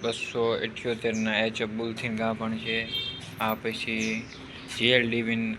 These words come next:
અલકાશથી ગાભણ છે. પછી ઓલી કપિલા રહી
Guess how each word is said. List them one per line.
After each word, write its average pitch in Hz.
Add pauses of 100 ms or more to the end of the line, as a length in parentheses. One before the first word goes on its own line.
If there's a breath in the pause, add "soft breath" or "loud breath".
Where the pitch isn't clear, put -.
(120)
અલકાશથી 120
ગાભણ 117
છે. 123 (1300)
પછી 110
ઓલી 113
કપિલા 117
રહી 110